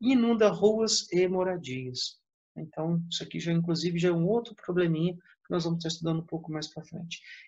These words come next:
E a segunda imagem, pra fechar mesmo, pra você entender o que que são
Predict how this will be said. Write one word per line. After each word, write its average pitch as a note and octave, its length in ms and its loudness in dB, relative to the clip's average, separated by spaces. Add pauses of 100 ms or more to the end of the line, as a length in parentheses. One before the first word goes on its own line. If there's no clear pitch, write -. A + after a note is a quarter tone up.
E C#4+ 40 4
a G4 60 10
segunda A#3+ 360 4
imagem, A3 420 4
pra A3 140 -4
fechar A#3 480 0
mesmo, D3 280 0
pra - 120 -12
você C#3+ 240 -4
entender F3+ 680 2 (200)
o E3+ 100 -8
que E3+ 180 -10
que E3+ 140 -8
são E3 320 0